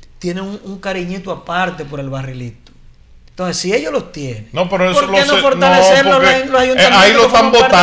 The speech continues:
Speaker 1: la
Speaker 2: votando,
Speaker 1: frontera?
Speaker 2: ahí lo están
Speaker 1: ¿Por qué no
Speaker 2: votando,
Speaker 1: tenerlo ellos
Speaker 2: ahí lo
Speaker 1: también?
Speaker 2: están votando. Esos recursos que le está dando, el, eh, eh, si es así, si es así, que no puedo afirmarlo, pero si el Senado de la República,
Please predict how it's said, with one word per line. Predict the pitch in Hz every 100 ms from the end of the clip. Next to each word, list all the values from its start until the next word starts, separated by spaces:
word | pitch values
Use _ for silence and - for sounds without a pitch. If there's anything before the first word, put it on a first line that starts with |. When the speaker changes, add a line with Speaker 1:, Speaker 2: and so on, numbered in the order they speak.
| 185
Speaker 1:
la |
Speaker 2:
votando, | 180 175
Speaker 1:
frontera? | 135 147 170 165 170
Speaker 2:
ahí | 202
lo | 233
están | 214 214
Speaker 1:
¿Por | 220
qué | 208
no | 240
Speaker 2:
votando, | 202 156 151 139
Speaker 1:
tenerlo | 135 - 156 135
ellos | 156
Speaker 2:
ahí | 202
lo | 233
Speaker 1:
también? | 190 127
Speaker 2:
están | 220 226
votando. | 202 - 156 156 156 135 110 - -
Esos | - 202 262
recursos | 233 214 233 185 202
que | 196
le |
está | 180 190 196
dando, | 196 208 196 196
el, | 175 165
eh, | 170 165 165
eh, |
si | 143 160 185
es | 226 226
así, | 190 139 151 135 104 - - -
si | - - 170 180
es | 208 202
así, | 165 160 156 131
que | 135
no | 147 147
puedo | 170 170 170 156 -
afirmarlo, | 147 147 120 123 117 98 98 - - - - -
pero | 170 185
si | 180 - 185 202
el | 190
Senado | 180 175 180 240 247
de | 226
la | 202
República, | 185 139 185 180 151 123 120 95